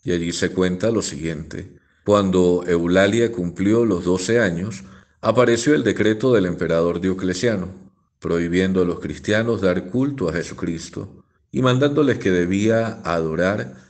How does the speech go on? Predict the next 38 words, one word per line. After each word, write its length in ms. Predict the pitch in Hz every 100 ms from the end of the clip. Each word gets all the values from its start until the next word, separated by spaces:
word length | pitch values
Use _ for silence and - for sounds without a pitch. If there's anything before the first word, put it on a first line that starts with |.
| _ -
a 160 | -
falsos 840 | - 98 98 104 98 107 101 - -
ídolos 500 | 113 123 113 87 80
de 80 | 82
los 140 | 78
paganos. 640 | 78 80 80 80 80 - - - _ _ _
La 140 | 113 127
niña 260 | 165 175
sintió 460 | - 110 92 101 113
un 120 | 117
gran 280 | 95 101 95
disgusto 720 | 95 - 110 - 73 67 - - _
por 180 | - 85
estas 320 | 85 - 87
leyes 300 | 92 90 90
tan 180 | 85 82
injustas 680 | 82 82 104 - 85 82 - - _ _ _
y 60 |
se 160 | - 110
propuso 540 | 101 101 113 117 131
protestar 1040 | 123 110 92 - 98 98 110 - - _ _
entre 380 | 90 95 95 92
los 220 | 90 87
delegados 580 | 90 85 85 90 101 92
del 140 | 85
gobierno. 600 | 82 80 85 85 82 90 98 - _ _ -
Viendo 300 | 104 113 110
la 120 | 92
mamá 380 | 87 90 127 131
que 100 | 101
la 100 | 85
jovencita 680 | 85 85 82 120 120 131 92
podía 320 | 90 98 98
correr 420 | 98 101 107 110
algún 340 | 90 85 90 95
peligro 460 | 127 123 117 120
de 60 | 120
muerte 560 | 107 87 80 110 120